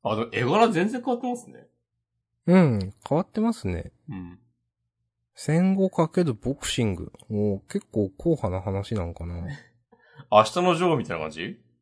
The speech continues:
Speaker 2: わかんないけど、ボーンコレクションとはだいぶ違う可能性が。
Speaker 1: うん。
Speaker 2: うん。なるほど。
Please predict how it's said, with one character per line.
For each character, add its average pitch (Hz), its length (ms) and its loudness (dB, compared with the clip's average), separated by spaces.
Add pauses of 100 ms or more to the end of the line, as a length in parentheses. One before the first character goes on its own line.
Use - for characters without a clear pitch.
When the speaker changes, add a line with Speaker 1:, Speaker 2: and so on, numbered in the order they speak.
(320)
Speaker 2:
わ 107 160 -2
か - 300 -2
ん 185 140 6
な 135 80 4
い 113 60 0
け - 80 -2
ど、 95 160 0 (240)
ボ 113 220 2
ー 165 120 8
ン 185 60 4
コ 190 160 2
レ 214 80 6
ク - 100 -16
シ - 60 -6
ョ 135 80 2
ン 110 60 0
と - 120 -6
は 101 80 2
だ 113 180 2
い 147 60 2
ぶ 147 280 -2 (180)
違 120 40 -2 (100)
う 127 100 2
可 120 180 -2
能 117 160 -2
性 104 200 -4
が。 92 220 -6 (1700)
Speaker 1:
う 113 60 -10
ん。 85 320 -10 (680)
Speaker 2:
う 117 40 -12
ん。 107 300 -14 (1080)
な 151 160 4
る 110 60 -2
ほ 101 80 -4
ど。 85 80 -10